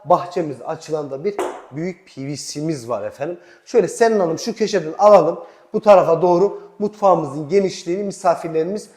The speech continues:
görsün. Yukarıda da şerit şeklinde aydınlatmalarımız var. Akıllı sisteme bağlı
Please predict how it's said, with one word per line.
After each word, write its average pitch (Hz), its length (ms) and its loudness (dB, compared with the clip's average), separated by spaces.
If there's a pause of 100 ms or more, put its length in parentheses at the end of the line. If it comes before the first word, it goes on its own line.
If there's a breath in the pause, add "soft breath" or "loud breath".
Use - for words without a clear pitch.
(280 soft breath)
görsün. 190 640 2 (280 loud breath)
Yukarıda 185 520 4
da 160 60 -2
şerit 202 420 2
şeklinde 160 640 -6 (200 loud breath)
aydınlatmalarımız 185 960 0
var. 147 160 0
Akıllı 180 360 -4
sisteme 160 480 -8
bağlı 190 280 -2